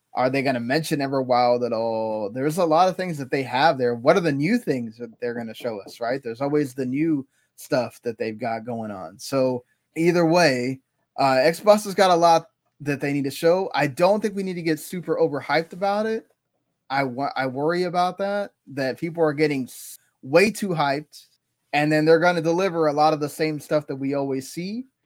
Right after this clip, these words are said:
Uh, remember, they got the smaller games that they're gonna put in Game Pass, like Replaced, that I've been waiting on. So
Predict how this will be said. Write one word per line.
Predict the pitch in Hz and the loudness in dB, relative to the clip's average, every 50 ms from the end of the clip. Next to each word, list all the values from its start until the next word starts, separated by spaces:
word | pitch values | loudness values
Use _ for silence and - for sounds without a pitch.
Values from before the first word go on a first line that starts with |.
| _ _ _ _ _ | _ _ _ _ _
Uh, | - 135 135 131 | -2 0 0 0
remember, | 127 131 135 165 180 180 170 | -2 -2 -2 -2 -2 0 0
they | 156 156 143 | 0 2 4
got | 151 147 143 - | 4 2 2 2
the | 131 | -4
smaller | 131 - - 160 160 170 185 196 180 | -12 -10 -4 0 0 0 0 0 -4
games | 175 175 180 185 180 160 | -6 -6 -8 -8 -8 -10
that | 160 135 | -10 -8
they're | 147 139 | -8 -6
gonna | 131 135 127 123 | -6 -4 -6 -6
put | - 151 143 | -6 -6 -6
in | 139 127 120 | -6 -4 -4
Game | 156 180 196 196 | -4 -6 -6 -4
Pass, | 185 202 190 185 - - | -2 -2 -2 -2 -2 -4
like | 147 123 | -6 -6
Replaced, | 123 117 - - 151 170 185 185 196 190 - - - - _ _ _ _ _ _ _ _ | -6 -10 -8 -4 -2 0 0 0 -2 -6 -12 -16 -20 -20 _ _ _ _ _ _ _ _
that | 139 131 123 123 | -6 -4 -2 0
I've | 127 143 147 | 0 0 0
been | 156 147 143 | 0 0 2
waiting | 151 156 170 147 160 | 2 0 0 0 -2
on. | 160 160 160 165 165 165 165 165 165 156 _ _ _ _ | -2 0 0 0 -2 -4 -6 -8 -12 -14 _ _ _ _
So | - - 143 127 127 127 123 123 120 117 - | -8 -4 -2 0 0 0 0 -2 -4 -6 -10